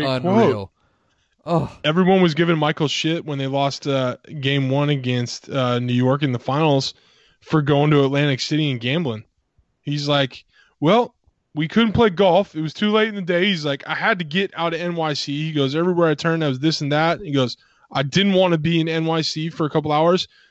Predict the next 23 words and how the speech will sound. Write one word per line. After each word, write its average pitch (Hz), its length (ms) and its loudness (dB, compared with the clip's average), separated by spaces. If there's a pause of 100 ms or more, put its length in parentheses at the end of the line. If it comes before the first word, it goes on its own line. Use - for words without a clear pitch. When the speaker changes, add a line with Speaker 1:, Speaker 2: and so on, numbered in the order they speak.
(140)
Speaker 1:
So - 160 -4
shit, 269 340 2
we, 190 300 -6 (300)
we 147 100 2
hired 202 300 4
a 202 40 4
limo. 226 280 6
We 202 140 4
hopped 202 220 0
in 214 100 2
the 185 40 2
limo. 233 320 2
We 233 140 0
went 226 220 -2
to 196 140 -6
A 226 120 2
C 240 240 -2
for 240 100 -4
a 226 60 0
couple 226 200 -2
hours 233 220 2
and 156 140 -2
gambled." 147 440 -4